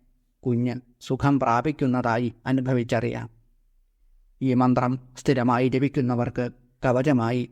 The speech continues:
അമ്മ കൂടെയുണ്ടാവും. മഹാവിഷ്ണുദേവൻ്റെ എല്ലാ ശക്തികളും ഉൾക്കൊള്ളുന്ന ഒന്നാണ്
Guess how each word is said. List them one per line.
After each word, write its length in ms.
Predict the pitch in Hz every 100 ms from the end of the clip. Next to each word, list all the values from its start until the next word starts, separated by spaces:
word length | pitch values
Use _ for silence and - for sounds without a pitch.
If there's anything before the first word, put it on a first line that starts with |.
| _
അമ്മ 240 | 120 117 131
കൂടെയുണ്ടാവും. 720 | 127 139 143 120 113 110 120 - _ _ -
മഹാവിഷ്ണുദേവൻ്റെ 1040 | 123 127 117 127 135 123 120 120 117 123 120 _ -
എല്ലാ 320 | 123 123 120
ശക്തികളും 600 | 117 127 170 143 123 127
ഉൾക്കൊള്ളുന്ന 640 | 123 127 147 127 120 113 113 _ _
ഒന്നാണ് 520 | 127 120 139 117 113